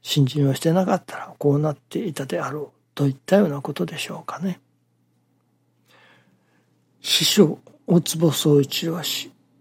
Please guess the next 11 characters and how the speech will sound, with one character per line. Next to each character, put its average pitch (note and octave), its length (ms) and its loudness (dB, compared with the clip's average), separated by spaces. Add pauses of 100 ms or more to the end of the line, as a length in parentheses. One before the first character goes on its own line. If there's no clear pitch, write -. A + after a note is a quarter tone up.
(180)
は、 F3 540 -2
そ - 140 -4
れ C#3+ 80 2
こ - 120 -6
そ D4 280 2 (140)
信 D3 300 4
心 C3 340 0
を - 220 -2 (260)
始 - 300 0
め C3+ 120 -2
る。 - 160 -16